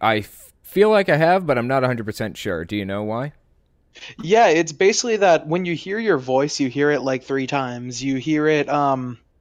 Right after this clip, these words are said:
Speaker 2: once as it immediately travels to your ears, once reflecting off all the surfaces around you,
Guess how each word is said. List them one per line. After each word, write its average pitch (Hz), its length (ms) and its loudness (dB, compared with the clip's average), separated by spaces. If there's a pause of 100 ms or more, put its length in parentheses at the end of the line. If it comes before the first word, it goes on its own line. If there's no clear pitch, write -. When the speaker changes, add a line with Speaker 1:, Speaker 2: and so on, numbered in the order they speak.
(260)
Speaker 2:
once 185 360 0
as 156 140 0
it 151 260 4
immediately 151 500 0
travels 143 300 0
to 139 100 -8
your 135 80 -6
ears, 135 300 0
once 135 500 -4
reflecting 143 480 -4
off 131 160 -2
all 139 100 4
the 131 120 -8
surfaces 143 480 -4
around 143 400 0
you, 123 240 -8